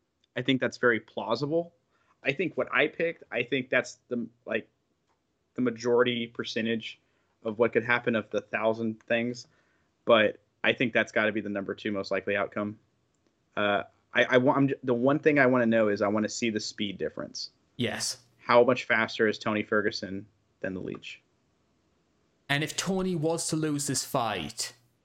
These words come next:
Speaker 2: that's gonna be four in a row. I don't think the U F C are ever gonna cut him.
Speaker 1: Five.
Speaker 2: Five in a row, I should say. I don't think the U F C are
Speaker 1: Yeah.
Speaker 2: ever gonna cut him. But do you think that's maybe the one where Tony says,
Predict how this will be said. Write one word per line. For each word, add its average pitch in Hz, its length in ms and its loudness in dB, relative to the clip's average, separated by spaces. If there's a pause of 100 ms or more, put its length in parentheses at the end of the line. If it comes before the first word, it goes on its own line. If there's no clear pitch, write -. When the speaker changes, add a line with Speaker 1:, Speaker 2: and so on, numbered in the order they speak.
(100)
Speaker 2:
that's 120 180 -2
gonna 147 160 -2
be 131 120 -4
four 139 340 -2
in 131 60 -2
a 123 40 -4
row. 113 480 -4 (680)
I 135 80 0
don't 151 200 -2
think 185 120 -2
the 151 80 -4
U 156 160 0
F 147 80 -6
C - 180 -2
are 82 40 -2
ever 131 140 -2
gonna 113 200 -4
cut 104 240 0
him. 120 60 4
Speaker 1:
Five. 95 180 0 (920)
Speaker 2:
Five 127 300 -2
in 113 80 -2
a - 20 -2
row, 110 140 -2
I 107 60 -4
should - 180 -6
say. 104 320 -4 (460)
I 113 80 2
don't 147 200 -2
think 180 140 -4
the 151 60 -4
U 156 140 0
F 143 60 -4
C - 160 -2
are 135 40 0
Speaker 1:
Yeah. 123 100 -2
Speaker 2:
ever 127 160 -2
gonna 117 180 -2
cut 143 260 -4
him. 165 200 -4 (1080)
But 123 100 -2
do 127 80 -2
you 127 40 -4
think 143 160 -2
that's 135 260 -2
maybe 139 280 -2
the 139 100 -2
one 131 300 -2
where 120 140 -2
Tony 123 340 -4
says, 117 540 -2